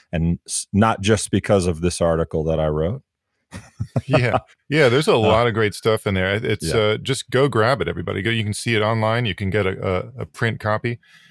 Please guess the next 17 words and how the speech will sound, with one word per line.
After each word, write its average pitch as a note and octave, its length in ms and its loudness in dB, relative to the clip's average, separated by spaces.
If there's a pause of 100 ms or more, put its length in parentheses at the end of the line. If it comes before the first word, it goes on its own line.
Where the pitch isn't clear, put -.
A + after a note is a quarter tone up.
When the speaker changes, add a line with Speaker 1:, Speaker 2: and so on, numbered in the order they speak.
(140)
Speaker 2:
It's - 160 -8
good B2+ 180 -2
stuff. G2+ 400 -4 (960)
Speaker 1:
So - 160 -4
we're D3+ 120 2
talking, A2+ 560 4
uh, F2+ 240 2
today G2+ 340 2
about F2 380 0
some, E2 320 -2 (120)
I G#2 140 4
guess C3 380 2
what C3 160 4
it A2+ 120 2
would G#2 220 0
be G#2+ 260 2
a G2 220 2